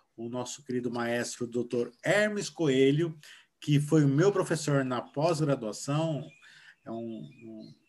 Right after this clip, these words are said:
um artista que, que me influenciou bastante, principalmente na, dentro da, da faculdade. E hoje ele tem um trabalho muito bom em Manaus. Inclusive, ele saiu da pós-graduação pra ir pra Manaus assumir esse, esse, esse trabalho.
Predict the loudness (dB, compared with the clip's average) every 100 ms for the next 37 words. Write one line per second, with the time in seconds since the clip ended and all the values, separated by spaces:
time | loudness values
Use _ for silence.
0 | _ -2 0 0 0 -2 -2 -4 -4 -4
1 | -2 0 -2 -8 _ _ -6 -2 0 0
2 | 0 0 0 0 2 2 -2 -2 0 0
3 | -2 -6 -6 -6 -4 -2 -2 -2 -2 -2
4 | -4 -8 -12 -8 -4 -2 -4 -8 -12 -12
5 | -14 -8 -2 0 0 -2 -6 -12 -20 -20
6 | -20 -20 _ -6 0 2 4 2 0 0
7 | 2 4 2 0 -2 -4 -2 -2 0 -2
8 | -2 -2 -2 -2 -6 -4 -2 -2 -2 -6
9 | -16 -12 -6 -2 -2 -2 -2 -2 -4 -6
10 | -16 _ _ -20 -20 -8 -2 4 6 6
11 | 6 6 4 4 4 4 2 0 0 0
12 | 0 0 -2 -2 -4 -2 -2 -2 -2 -2
13 | -2 -2 -4 -2 0 0 0 0 0 -2
14 | -4 -4 -2 0 0 0 0 -4 -6 -6
15 | -8 -10 -12 -12 -12 -14 -14 -8 -4 -4
16 | -2 0 0 -4